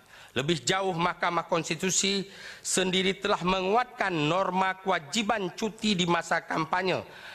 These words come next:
dan larangan menggunakan fasilitas tersebut melalui putusan M K nomor enam puluh garing tahun dua ribu enam belas.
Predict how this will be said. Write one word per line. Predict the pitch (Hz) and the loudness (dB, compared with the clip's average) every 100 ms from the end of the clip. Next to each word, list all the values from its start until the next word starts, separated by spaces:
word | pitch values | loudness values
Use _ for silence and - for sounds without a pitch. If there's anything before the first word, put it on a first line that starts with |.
| - | -6
dan | 120 160 185 | 0 0 2
larangan | 156 180 185 208 240 226 220 | 2 4 4 2 2 0 0
menggunakan | 185 175 160 165 165 165 151 | 0 0 0 0 0 -2 0
fasilitas | 156 - 151 - 151 - | -2 -2 -6 -2 -2 -2
tersebut | 151 - 151 156 156 - - - - | -4 -2 0 0 -2 -18 -20 -20 -2
melalui | 127 143 143 143 | 0 2 2 0
putusan | - 139 139 147 143 143 - | -2 -2 -2 0 -2 -4 -2
M | 139 139 139 | 0 -2 -2
K | 151 151 156 - - - - - _ - _ - | -2 0 -2 -6 -20 -20 -20 -20 _ -20 _ -2
nomor | 135 151 127 | 0 0 -2
enam | 127 151 | -2 -2
puluh | - 147 | 0 0
garing | 139 135 143 151 151 - - - - _ - - - - | 2 0 0 -2 -4 -8 -20 -20 -20 _ -20 -20 -20 -4
tahun | 135 139 | -2 0
dua | 143 139 | 2 0
ribu | 143 | 0
enam | 135 131 | 0 0
belas. | 113 - - | -2 -4 -8